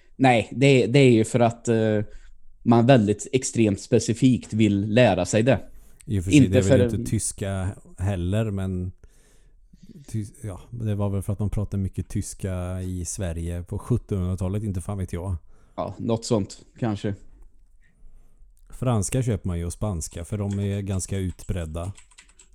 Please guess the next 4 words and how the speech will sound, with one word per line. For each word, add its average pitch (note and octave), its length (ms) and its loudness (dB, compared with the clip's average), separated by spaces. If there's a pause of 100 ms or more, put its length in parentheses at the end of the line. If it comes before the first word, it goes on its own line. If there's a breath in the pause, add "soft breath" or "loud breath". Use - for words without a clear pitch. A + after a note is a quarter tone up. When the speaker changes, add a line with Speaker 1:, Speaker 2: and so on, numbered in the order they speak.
(140)
Speaker 1:
Ja, A2+ 220 -2 (1120 soft breath)
absolut. A2 640 -4 (2500 loud breath)
Men C3+ 260 6
du, C3 320 4